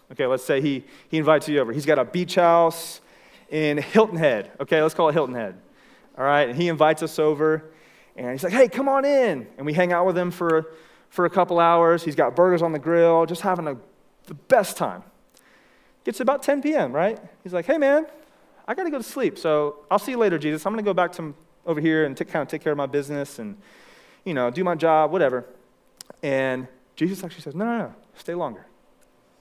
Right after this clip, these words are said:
Stay longer. Abide with me, remain with me, dwell with me." And you say, "Okay, Jesus, you know, you're the God of the universe. I'll come hang with you. That seems pretty cool, right?" So,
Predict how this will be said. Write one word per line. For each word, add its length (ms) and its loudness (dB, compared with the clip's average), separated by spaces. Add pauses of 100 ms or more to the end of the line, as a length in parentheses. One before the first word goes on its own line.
(220)
Stay 240 -8
longer. 260 -8 (920)
Abide 340 -2
with 160 -16
me, 120 -16 (220)
remain 400 -10
with 160 -16
me, 60 -18 (380)
dwell 240 -10
with 160 -18
me." 80 -20 (1080)
And 80 -12
you 0 -
say, 160 -8 (220)
"Okay, 400 4
Jesus, 380 -4
you 80 -2
know, 140 0
you're 140 0
the 80 0
God 200 2
of 80 -6
the 60 -12
universe. 640 -8
I'll 80 2
come 180 -4
hang 160 -8
with 100 -10
you. 240 -12
That 100 -8
seems 160 -10
pretty 220 -12
cool, 240 -8
right?" 180 -2 (800)
So, 400 4